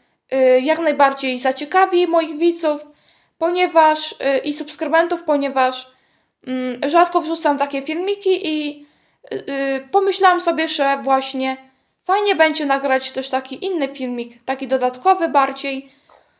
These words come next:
gdzie nie tylko opowiadam o kosmetykach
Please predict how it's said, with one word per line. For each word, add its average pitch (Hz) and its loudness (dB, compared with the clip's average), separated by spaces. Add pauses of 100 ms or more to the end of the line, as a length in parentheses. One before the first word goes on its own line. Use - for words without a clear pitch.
(120)
gdzie 285 0 (120)
nie 392 -2
tylko 427 6
opowiadam 247 4
o 294 4
kosmetykach 294 0